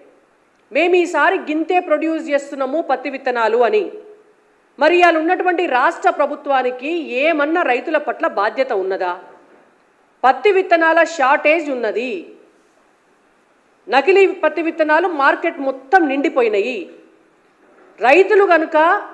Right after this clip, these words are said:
ఆ నకిలీ పత్తి విత్తనాలు తీసుకొని పోయి వాళ్ళు గనుక పంటలు వేసుకుంటే, రేపు పొద్దున వాళ్ళ పెట్టుబడి సాయం మీరిస్తలేరు, వాళ్ళ అప్పుల పాలై పెట్టుబడి పెట్టుకున్నాక రేపు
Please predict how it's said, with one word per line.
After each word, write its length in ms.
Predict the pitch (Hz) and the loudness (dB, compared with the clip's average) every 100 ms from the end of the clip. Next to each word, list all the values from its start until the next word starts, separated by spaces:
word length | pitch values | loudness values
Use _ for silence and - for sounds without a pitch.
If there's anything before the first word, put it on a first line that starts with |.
| - | -6
ఆ 140 | 254 302 | 0 0
నకిలీ 380 | 262 262 349 | 0 -2 0
పత్తి 280 | 392 311 311 | 0 -2 -4
విత్తనాలు 460 | 311 302 294 285 277 | -6 -6 -2 -2 -2
తీసుకొని 500 | 254 285 - 285 269 | -6 -10 -4 -2 -2
పోయి 440 | 262 220 220 330 | -2 -4 -4 -4
వాళ్ళు 320 | 370 247 277 | -2 -2 0
గనుక 240 | 254 262 294 | -2 -4 -4
పంటలు 420 | 285 226 233 277 | -4 -4 -2 -2
వేసుకుంటే, 500 | 247 - 214 208 269 | -2 -2 -8 -4 -2
రేపు 200 | 262 247 | 0 -2
పొద్దున 260 | 226 277 269 | -4 -6 -4
వాళ్ళ 260 | 240 226 | -2 -4
పెట్టుబడి 600 | 214 - 233 - 330 330 | -6 -8 -10 -2 0 0
సాయం 440 | 320 285 285 285 247 | -2 0 0 0 -2
మీరిస్తలేరు, 680 | 285 311 302 330 302 269 | -6 -6 -2 0 0 0
వాళ్ళ 280 | 311 294 254 | 0 -2 0
అప్పుల 280 | 220 - 302 | -2 -4 -4
పాలై 320 | 285 262 254 | -2 -2 -4
పెట్టుబడి 440 | 254 208 254 247 220 | -4 -6 -4 -4 -4
పెట్టుకున్నాక 680 | 202 - 202 180 165 277 - - - _ - | -6 -6 -8 -8 -4 -6 -6 -14 -20 _ 0
రేపు 280 | 285 359 | 2 2